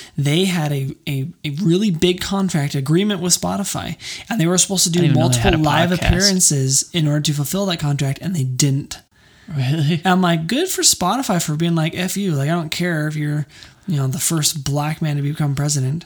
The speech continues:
Speaker 2: Right. Yeah.
Speaker 1: It's like you're, you know, you, you don't just get my money. Yeah.
Speaker 2: Really? So it was because they were either lazy or, or
Speaker 1: Yeah.
Speaker 2: just copped out.
Speaker 1: Yeah, they're just, yeah, probably lazy.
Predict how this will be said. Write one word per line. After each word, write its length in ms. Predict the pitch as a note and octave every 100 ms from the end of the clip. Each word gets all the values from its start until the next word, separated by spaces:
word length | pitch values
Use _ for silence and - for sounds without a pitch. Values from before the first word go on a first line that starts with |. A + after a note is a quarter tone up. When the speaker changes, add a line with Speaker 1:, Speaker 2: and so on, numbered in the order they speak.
| -
Speaker 2:
Right. 600 | G3 G3+ G3 D#3 C#3 C3+
Yeah. 260 | C#3+ A2+ C#3+
Speaker 1:
It's 80 | C#3
like 380 | C3 A#2+ - - _ -
you're, 300 | C#3+ C3 C3 -
you 100 | E3
know, 100 | C3
you, 140 | C#3
you 340 | E3 F#3+ G3+ F#3
don't 140 | E3+
just 240 | E3 D3 D#3+
get 200 | D#3+ -
my 120 | C#3+
money. 420 | C#3 C3+ B2+ C3 - _ _ _ _ _ _ - _ - - _ _
Yeah. 320 | - - C#3+
Speaker 2:
Really? 420 | B2 C#3+ C#3+ A#2+
So 180 | B2 B2+ A#2+
it 40 |
was 140 | A2+
because 420 | - A#2+ - A2 B2
they 140 | G#2+
were 260 | A#2+ B2+ -
either 220 | B2+ A#2
lazy 560 | G2+ A2 A#2 A#2 A2+ A2+
or, 240 | A2+ C3 _ _ E3+
or 80 |
Speaker 1:
Yeah. 160 | F3+ G#3
Speaker 2:
just 220 | G3+ -
copped 340 | - - B2+ A#2+
out. 220 | A#2 - _ _ _ _ -
Speaker 1:
Yeah, 260 | D3 C#3+ C#3+
they're 120 | E3+
just, 440 | E3+ E3 - - _ _ _ - - _ -
yeah, 100 | G#3
probably 280 | G#3 G#3+ G3
lazy. 480 | E3 D#3 E3 F3